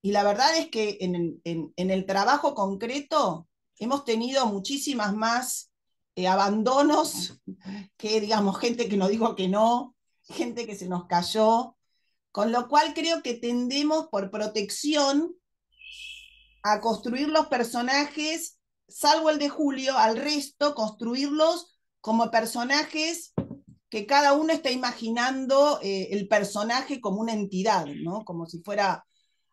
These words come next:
algo absolutamente, eh, que podría ser ubicado por cualquiera.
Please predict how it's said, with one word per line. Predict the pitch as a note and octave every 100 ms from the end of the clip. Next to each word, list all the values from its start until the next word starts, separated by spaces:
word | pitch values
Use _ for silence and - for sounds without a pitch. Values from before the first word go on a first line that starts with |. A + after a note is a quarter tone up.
| -
algo | A3 G#3 G#3+ F3+ E3+
absolutamente, | F3 F#3 F#3+ A#3 A#3 G#3 G#3+ A3 A3 G#3 F#3+ -
eh, | E3+ D#3+ -
que | F3+
podría | F3 F3 G3 A3 G3+
ser | G3+ G3 G3+ - _ _ _
ubicado | F3 F3+ E3+ G3+ G#3 G3+ F#3
por | - D#3+
cualquiera. | E3 E3 F3+ F3 D3+ -